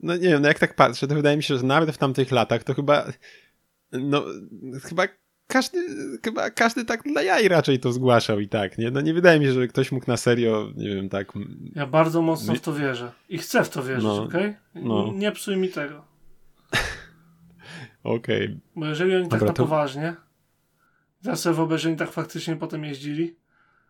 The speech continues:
Speaker 2: Chociaż, ale tak całkiem serio, jak już tak jakby p-, spojrzeć pod wpływem i z mocnym przymrużeniem oka,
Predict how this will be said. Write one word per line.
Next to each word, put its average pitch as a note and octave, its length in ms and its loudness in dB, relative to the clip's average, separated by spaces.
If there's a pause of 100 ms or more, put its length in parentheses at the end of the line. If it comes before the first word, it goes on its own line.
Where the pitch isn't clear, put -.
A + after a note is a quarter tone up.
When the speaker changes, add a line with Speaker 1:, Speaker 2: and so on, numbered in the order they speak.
(880)
Speaker 2:
Chociaż, A#3+ 400 -4
ale A#3+ 200 4
tak B3+ 200 0
całkiem B3 360 4
serio, E3 280 6
jak E3+ 140 -2
już F#3+ 100 -4
tak - 280 -8 (140)
jakby G3 400 -2 (640)
p-, - 80 -20 (180)
spojrzeć A#3 560 4 (760)
pod G3+ 200 0
wpływem F#3 600 4
i E3+ 60 2
z E3 80 -4
mocnym G#3 420 0
przymrużeniem G3+ 640 0
oka, E3+ 460 2